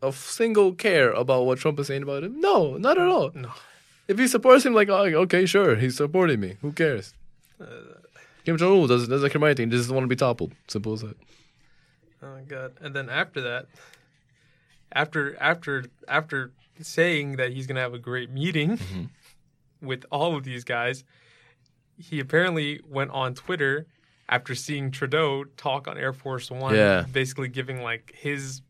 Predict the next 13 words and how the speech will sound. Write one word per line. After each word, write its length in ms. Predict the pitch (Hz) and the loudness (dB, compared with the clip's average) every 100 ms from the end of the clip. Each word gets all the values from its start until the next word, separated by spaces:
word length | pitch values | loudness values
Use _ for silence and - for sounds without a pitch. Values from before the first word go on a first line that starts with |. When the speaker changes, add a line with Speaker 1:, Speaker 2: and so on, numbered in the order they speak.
| _ | _
Speaker 2:
strong 600 | - - - 135 127 123 | -10 -4 0 0 0 -6
stance 500 | - - 123 120 - | -8 -4 -2 -2 -8
against 340 | - 127 120 - | -12 -10 -10 -10
all 220 | 123 117 | -10 -8
this 260 | 123 135 | -4 -6
bull 300 | 135 - 127 | -6 -10 -10
crap. 360 | 120 135 127 143 _ _ _ _ _ - | -10 -8 -8 -10 _ _ _ _ _ -12
<laughs> 240 | 135 - | -10 -4
And, 380 | 175 156 147 135 - - - - | -2 -2 -2 -8 -16 -20 -20 -4
and 180 | 123 135 | -2 -2
he's 200 | 143 135 | -4 -6
just 280 | 143 135 | -8 -6
like, 440 | 139 131 120 - | -2 0 -2 -6